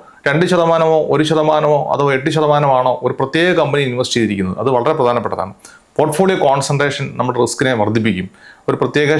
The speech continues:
ഷെയറിലേക്ക് വരുമ്പോഴത്തേക്കും. അതോടൊപ്പം തന്നെ നമ്മൾ ശ്രദ്ധിക്കേണ്ട വേറൊരു കാര്യം, നമ്മുടെ ഒരു കമ്പനി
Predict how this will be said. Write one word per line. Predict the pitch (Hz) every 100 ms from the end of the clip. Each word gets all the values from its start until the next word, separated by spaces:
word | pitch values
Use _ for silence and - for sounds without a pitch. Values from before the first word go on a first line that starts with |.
| 156
ഷെയറിലേക്ക് | 127 127 120 98
വരുമ്പോഴത്തേക്കും. | 92 90 - - - _ - _ _ 143
അതോടൊപ്പം | 190 208 202 196
തന്നെ | 196 196
നമ്മൾ | 165 165 160
ശ്രദ്ധിക്കേണ്ട | 147 147 156 156 156 143
വേറൊരു | 135 147 170 165
കാര്യം, | 143 135 139 - _ _ _ 131
നമ്മുടെ | 135 143 143 131
ഒരു | 143
കമ്പനി | 131 131 147